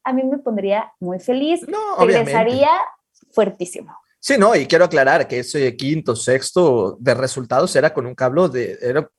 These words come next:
Speaker 2: un carro de, de tabla media, o sea,
Speaker 1: De acuerdo.
Speaker 2: no, no era el Red Bull que tiene ahorita, entonces, pues, entonces quinto y sexto es muy bueno. Traducido
Speaker 1: Sí.
Speaker 2: ahora al carro que tiene ahorita es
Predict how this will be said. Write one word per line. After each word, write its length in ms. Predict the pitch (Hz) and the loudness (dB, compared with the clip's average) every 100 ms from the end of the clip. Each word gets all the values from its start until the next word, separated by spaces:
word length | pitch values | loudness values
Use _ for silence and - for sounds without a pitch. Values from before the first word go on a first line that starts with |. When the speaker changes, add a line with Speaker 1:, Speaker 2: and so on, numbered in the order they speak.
| - | -10
Speaker 2:
un 120 | 147 | -2
carro 280 | 120 156 143 | 0 2 0
de, 140 | 110 | -2
de 140 | 98 113 | -8 -4
tabla 260 | 143 151 | -2 -2
media, 320 | 127 123 120 - _ | -4 -6 -8 -12 _
o 40 | - | -10
sea, 280 | 214 190 - | -8 -8 -10
Speaker 1:
De 120 | 175 | -10
acuerdo. 440 | 175 175 156 147 - | -6 -4 -2 -4 -6
Speaker 2:
no, 640 | 135 127 127 131 127 107 - _ - | -2 2 4 4 2 0 -12 _ -6
no 200 | 147 160 | 2 4
era 140 | 180 | 4
el 100 | 135 | 2
Red 180 | 131 135 | -4 -6
Bull 140 | 127 | -6
que 100 | 131 | -8
tiene 220 | 120 139 | -4 0
ahorita, 420 | 127 131 123 190 185 | 0 0 0 2 2
entonces, 420 | 113 120 151 135 | -2 -8 -8 -8
pues, 200 | 120 - | -10 -4
entonces 400 | 139 139 147 170 | -2 0 0 -2
quinto 220 | - 160 170 | -2 -4 -4
y 40 | |
sexto 280 | 151 208 208 | -4 -2 -2
es 100 | - | -2
muy 300 | 147 156 143 | 0 2 2
bueno. 280 | 110 85 - _ _ | 0 -4 -8 _ _
Traducido 440 | - 143 143 135 160 143 | 2 4 4 4 4 6
Speaker 1:
Sí. 20 | |
Speaker 2:
ahora 140 | 147 | 4
al 80 | 143 | 2
carro 260 | 147 127 113 | 0 0 -4
que 80 | |
tiene 180 | 135 151 | -4 0
ahorita 320 | 156 214 214 | 2 0 2
es 320 | 180 180 - | 2 2 -6